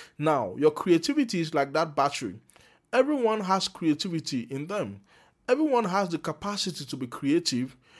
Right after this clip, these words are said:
but until you activate that creativity, you will not manifest your creativity and you will not move from idea to creation. So what I'm trying to say in essence is that creativity can be taught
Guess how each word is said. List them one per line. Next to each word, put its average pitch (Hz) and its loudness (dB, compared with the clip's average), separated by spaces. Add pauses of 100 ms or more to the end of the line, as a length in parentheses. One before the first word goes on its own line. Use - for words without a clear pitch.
(300)
but 160 4
until 175 0
you 180 -4
activate 190 -2
that 214 -2
creativity, 160 -4 (240)
you 175 -2
will 190 0
not 196 0
manifest 156 0
your 127 0
creativity 123 -4
and 151 -2
you 160 0
will 156 2
not 185 -2
move 156 -2
from 131 -4
idea 120 -2
to 123 -10
creation. 127 -4 (160)
So - 2
what 247 8
I'm 214 2
trying 202 2
to 175 2
say 175 4
in 156 -2
essence 143 0
is 151 -6
that 139 0
creativity 196 0
can 156 -2
be 143 -2
taught 160 -2